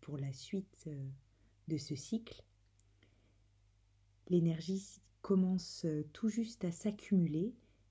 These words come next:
et ne fera que croître en même temps que la lune.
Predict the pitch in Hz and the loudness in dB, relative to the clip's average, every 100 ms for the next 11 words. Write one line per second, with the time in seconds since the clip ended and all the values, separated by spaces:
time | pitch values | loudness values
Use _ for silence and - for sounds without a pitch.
0 | - 170 170 165 - 190 185 196 - 220 | 2 6 6 4 2 2 2 0 0 0
1 | - - 254 - - - - _ _ _ | -2 -6 -8 -8 -16 -18 -20 _ _ _
2 | 185 170 165 170 202 208 - 175 151 147 | 2 4 6 4 2 0 0 -2 -2 -4